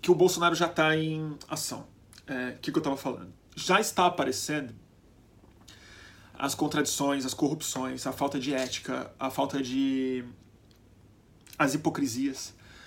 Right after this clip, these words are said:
do governo Bolso-, Bolsonaro. Por exemplo, o Moro já, ai, caiu de novo. O Moro já baixou a cabeça pra o Onyx, o Lorenzoni, próximo ministro da Casa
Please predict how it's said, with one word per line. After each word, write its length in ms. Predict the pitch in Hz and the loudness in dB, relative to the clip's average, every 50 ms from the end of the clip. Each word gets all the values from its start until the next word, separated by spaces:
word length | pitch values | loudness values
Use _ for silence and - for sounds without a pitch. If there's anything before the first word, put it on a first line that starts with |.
| - - | -20 -2
do 80 | - 151 | 0 6
governo 300 | 143 147 135 147 143 143 | 6 6 6 6 4 4
Bolso-, 320 | 135 143 135 - - - | 4 4 2 2 0 -2
Bolsonaro. 840 | 131 131 135 143 147 143 131 - - - 151 139 127 120 110 101 98 - - - - - | 2 4 6 6 6 4 2 0 0 0 0 0 0 -4 -4 -8 -10 -14 -18 -20 -10 -4
Por 120 | 156 147 | 0 0
exemplo, 360 | 156 135 123 117 95 - - - - - - - - - - - - - | 0 0 -2 -4 -8 -12 -16 -20 -20 -20 -20 -20 -20 -20 -20 -20 -10 2
o 100 | - 165 | 4 4
Moro 560 | 170 170 170 185 202 214 196 156 135 127 - - - - - - - - | 4 6 8 12 12 12 12 12 6 2 -2 -10 -20 -20 -20 -20 -10 -4
já, 440 | - 113 143 147 147 151 156 156 160 | -2 2 4 6 8 10 10 8 8
ai, 160 | 170 170 170 | 4 0 -2
caiu 260 | 151 160 165 165 156 151 | -2 -2 0 0 0 0
de 100 | 160 160 | -2 -6
novo. 100 | - - - - - - - - | -8 -8 -14 -20 -20 -20 -20 -4
O 120 | - - 170 | 2 2 4
Moro 340 | 175 165 165 175 180 175 175 | 6 6 8 8 10 8 8
já 580 | - 147 160 160 160 160 156 156 151 151 147 139 135 127 - - - - - - - - - - - - - | 6 6 6 8 8 8 8 6 4 2 0 -2 -4 -10 -14 -18 -20 -20 -20 -20 -20 -20 -20 -8 -8 -8 -2
baixou 300 | - 147 139 - - 160 | 0 0 0 2 2 2
a 40 | 160 | 2
cabeça 600 | - 160 - - 147 156 156 - - - 110 - - - - - - | 2 0 2 2 2 2 2 -2 -4 -4 -6 -10 -14 -20 -20 -20 -8
pra 140 | - 139 139 | 0 4 6
o 80 | 151 151 | 6 6
Onyx, 540 | 147 143 135 - - - - - - - - - - | 6 4 2 0 -6 -10 -12 -12 -12 -14 -18 -16 -8
o 80 | - | -6
Lorenzoni, 580 | 127 123 131 135 135 127 113 127 120 113 107 - - - - | -2 -2 0 -2 -2 -4 -4 -6 -6 -8 -12 -16 -18 -20 -12
próximo 440 | - - 123 123 - - 127 127 127 | -6 -6 -4 -4 -4 -6 -6 -6 -4
ministro 320 | 127 131 127 123 - - | -4 -4 -6 -6 -8 -8
da 60 | 135 127 | -8 -6
Casa 340 | - 127 131 123 131 123 | -2 -2 -2 -2 -4 -8